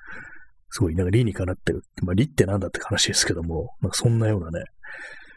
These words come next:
ことをね、思いますね。結構面白いですね。そう、暗渠というものに対してなんかちょっとね、かなり、そういう視点からちょっと興味が湧いてきましたね。これからかなり暗渠を見ると、あ、霊がいるみたいな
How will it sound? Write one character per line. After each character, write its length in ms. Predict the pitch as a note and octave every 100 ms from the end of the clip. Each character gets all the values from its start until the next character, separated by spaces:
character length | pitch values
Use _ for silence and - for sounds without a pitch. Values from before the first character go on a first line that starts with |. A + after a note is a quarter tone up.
| - - - - - -
こ 120 | -
と 80 | G#2
を 100 | E2+
ね、 80 | E2+
思 240 | F2 G2+
い 20 | G2+
ま 100 | F#2
す 140 | -
ね。 80 | F2 E2
結 100 | G#2
構 120 | G2+ F#2+
面 80 |
白 120 | F#2+ A#2+
い 20 |
で 60 | -
す 80 | -
ね。 60 | - - -
そ 140 | F#2
う、 20 |
暗 180 | A2 D#3
渠 140 | B2 A2
と 80 |
い 40 | F#2+
う 20 |
も 80 | G2
の 80 | F#2+
に 80 | F#2
対 160 | F#2+
し 100 | -
て 80 | G2+
な 80 | F#2
ん 40 |
か 80 | F2
ち 20 |
ょ 20 |
っ 40 | E2+ - -
と 80 | C#2+
ね、 80 | C#2
か 120 | -
な 80 | E2+
り、 160 | - - - - - - - -
そ 140 | C3+
う 40 | C3
い 40 |
う 20 | B2
視 180 | - -
点 120 | A#2
か 80 | G#2+
ら 60 |
ち 80 | G#2
ょ 0 |
っ 20 |
と 80 | -
興 220 | - A2+
味 80 | F2+
が 80 | -
湧 120 | F2+
い 40 |
て 100 | -
き 100 | -
ま 80 | F#2
し 120 | -
た 80 | -
ね。 80 | - -
こ 140 | - G#2
れ 60 |
か 100 | -
ら 200 | G2+ F2+ -
か 120 | -
な 80 | F#2+
り 100 | E2
暗 220 | A#2+ A2+ B2
渠 120 | G2
を 20 |
見 80 | F2+
る 100 | F2
と、 200 | D#2 - - -
あ、 100 | - G2+
霊 200 | A2 G2
が 120 | E2+
い 40 |
る 100 | A#2+
み 60 | F2+
た 120 | F#2+
い 40 |
な 80 | E2